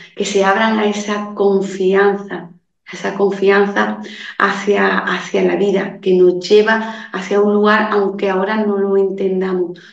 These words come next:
porque desde esa resistencia de "¿por qué me está pasando eso a mí?", no le dan el permiso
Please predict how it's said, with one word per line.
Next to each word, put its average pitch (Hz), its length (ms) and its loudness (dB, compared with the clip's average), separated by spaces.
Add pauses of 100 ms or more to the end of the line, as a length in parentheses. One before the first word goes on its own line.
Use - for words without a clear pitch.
porque 196 280 -2
desde 196 300 2
esa 233 220 -4
resistencia 214 1160 -2 (160)
de 196 580 4
"¿por 196 280 -2
qué 214 140 0
me 220 80 -2
está 220 240 -8
pasando 214 420 -4
eso 202 220 -6
a 202 60 -2
mí?", - 420 -6 (100)
no 214 240 2
le 247 120 2
dan 226 220 -2
el 202 160 -2
permiso 196 680 -2